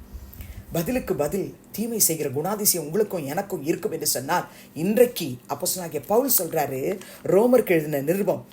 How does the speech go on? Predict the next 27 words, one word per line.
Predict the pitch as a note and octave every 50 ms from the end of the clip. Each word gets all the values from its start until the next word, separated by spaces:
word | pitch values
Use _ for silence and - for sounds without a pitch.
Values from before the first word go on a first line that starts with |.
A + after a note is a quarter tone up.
| - - -
பனிரெண்டாம் | - D#3 E3+ G3 G3 D#3+ D#3 F#3 G#3 A3+ B3 A3
அதிகாரம் | G3 D#3+ E3 D#3+ D3+ C#3+ C#3 B2+ - - - - -
இருபது, | - G3 G#3+ A#3 G#3+ A3 G#3+ B3 - -
இருபத்தி | D#3+ E3+ F#3+ G#3 A3 A3 - G3 E3+ C#3
ஒன்று | B2+ E3+ G3 G#3 F#3+ F3+ - - -
ஆகிய | D3+ D#3 D3+ C#3+
ரெண்டு | D#3 G3 G#3+ A3 A3+
வசனத்தை | F3 F3 - F3+ F3 - E3 C#3+
வாசித்து | C#3 D#3 F#3 - F#3 - E3
பாருங்கள். | B2+ C#3+ C3+ C3 B2 B2+ C#3 C#3+ F3+ G#3+ B3 - - - - -
"அன்றியும் | C#3+ E3 G3+ G#3 A3 A#3 G3 D#3+ B2+ A#2 - - - - - - - - - _ _ - -
உன் | - E3+ G#3+ B3 C#4 B3+ - - - - - - -
சத்துரு | F3 - - B3+ A#3 A#3+
பசியா | - D#3+ - - G3+ A3
இருந்தா | G3 F3+ D#3+ D3 F3+ G3+
அவனுக்கு | F#3+ E3 D#3+ - E3
போஜனம் | D3 D#3 D#3+ D#3 D#3+ D#3+ D3+
கொடு, | - C#3 B2+ B2 - - - - - - - - -
அவன் | - G3 G3+ F3 -
தாகமா | - F3+ A3+ C4 C4+ C4 A#3+ B3 A3
இருந்தால் | G3 E3 D#3+ F3 G3 - -
அவனுக்கு | E3 D#3+ D#3+ - -
பானம் | C3+ C#3+ C#3 D#3+ F#3+ G#3 G3
கொடு. | - - D3 - G3 -
நீ | D#3 F3 G#3+ A#3
இப்படி | A3 G#3 - - F#3+ F3 D#3+ - -
செய்வதினால் | D#3 C#3 D#3+ E3 F3 D#3+ D3+ C#3+ C#3+ C3 C3 B2+ C3 C3